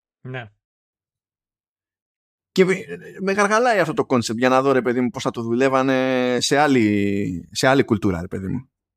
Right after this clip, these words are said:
Speaker 2: Και όλο αυτό πάντα σε μια κοινωνία που υποτίθεται ότι το κλισέ, έτσι, είναι η,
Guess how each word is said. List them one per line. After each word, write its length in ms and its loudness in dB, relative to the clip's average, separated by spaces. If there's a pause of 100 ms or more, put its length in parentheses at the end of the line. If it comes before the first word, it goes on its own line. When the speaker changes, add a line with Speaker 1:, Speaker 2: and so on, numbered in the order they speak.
(440)
Speaker 2:
Και 100 -2
όλο 120 2
αυτό 220 0
πάντα 320 0
σε 100 0
μια 160 2
κοινωνία 460 0
που 240 -2 (360)
υποτίθεται 640 2
ότι 160 -4
το 140 2
κλισέ, 600 0
έτσι, 460 -2
είναι 360 0
η, 1000 0